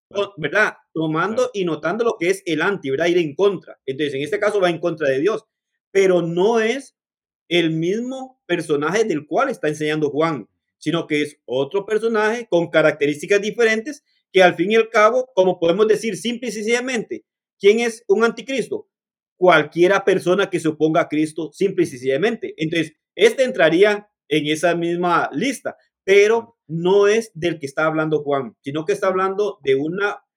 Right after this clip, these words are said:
Speaker 2: de un personaje diferente porque muestra características diferentes. Y entonces es ahí en donde nosotros podemos mirar que es donde hace la gran diferencia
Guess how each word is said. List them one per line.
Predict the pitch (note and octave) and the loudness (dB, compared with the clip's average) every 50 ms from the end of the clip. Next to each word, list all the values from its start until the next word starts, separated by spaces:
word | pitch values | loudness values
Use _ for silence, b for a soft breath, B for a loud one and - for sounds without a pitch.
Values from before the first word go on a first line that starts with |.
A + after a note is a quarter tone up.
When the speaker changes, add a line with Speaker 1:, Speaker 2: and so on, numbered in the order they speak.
| _ _ _ _ _ _ _ | _ _ _ _ _ _ _
Speaker 2:
de | B2+ C#3 C#3 C#3+ | -2 -2 0 0
un | D3 D#3+ D#3 D#3 | 0 -2 -4 -2
personaje | G#3+ G#3+ F#3 G3 G3+ G3+ F3 D#3 D3+ | -2 0 0 0 0 2 2 2 0
diferente | D3 E3 C4+ D4+ D4+ - C4 A#3+ A3 G#3 G#3 G3+ - - A#3+ - _ _ _ _ _ _ - | 0 -2 -4 -4 -2 -2 -2 0 0 0 -2 -4 -10 -16 -20 -20 _ _ _ _ _ _ -2
porque | E3+ F3+ F3 - C#3 | -2 -2 0 0 -2
muestra | D3 C#3+ D#3 D#3+ D#3 G3 F3+ | -2 -2 -6 -6 -4 -6 -4
características | - E3+ D#3+ D#3 D3+ D#3 - C3 D3+ A3+ A3+ - B3 - D#3 C#3 C3+ | -2 0 0 0 -2 -2 -4 -2 -2 -2 -4 -6 -10 -6 -6 -4 -4
diferentes. | C3+ C3+ - B2 C3 C3+ C3 A#2+ - A2 G#2+ - - | -6 -8 -6 -2 -2 -2 -2 -4 -10 -16 -18 -16 -8
Y | C#3 C#3 | -4 -4
entonces | C3+ C3+ C#3+ D3 C#3+ D3 - | -2 -2 -2 -4 -4 -2 -2
es | C#3+ D3 D3 F3+ | -4 -2 -2 0
ahí | E3+ F3+ G#3+ A#3+ A3+ _ _ _ _ - | 0 0 0 -2 -6 _ _ _ _ -6
en | D3 D#3 D#3+ | -4 -2 -2
donde | D#3 D3 C#3 C3 | -2 -2 -2 -4
nosotros | C3 C#3 C3+ F3+ F3+ - | -4 -4 -6 -6 -6 -4
podemos | F#3 F#3 G3 G3+ G3 G#3 | -4 -2 0 0 -2 0
mirar | A3+ G#3+ G3+ G#3 - - - _ _ _ _ - | -2 -2 -2 -2 -2 -4 -10 _ _ _ _ -2
que | E3 E3 D#3+ D#3 D#3 D#3 D3+ D3 C#3 C#3 _ _ _ - | 0 2 4 4 4 4 2 0 -2 -6 _ _ _ -4
es | D3+ E3 D#3+ D#3 F3 | -2 -2 -2 -2 -2
donde | F3+ F3+ F3 E3 E3+ | -2 -2 0 0 0
hace | F3 E3+ E3+ E3 | 0 0 0 -2
la | C#3+ C3 B2 | -2 -2 -2
gran | B2 D#3 G3+ B3+ | 0 0 -2 0
diferencia | C#4+ D4 - B3+ A#3+ A3 G#3 G3+ G3 - A#3 A#3 A#3 | -2 -6 -6 -4 -4 -2 -2 -2 -4 -6 -10 -10 -12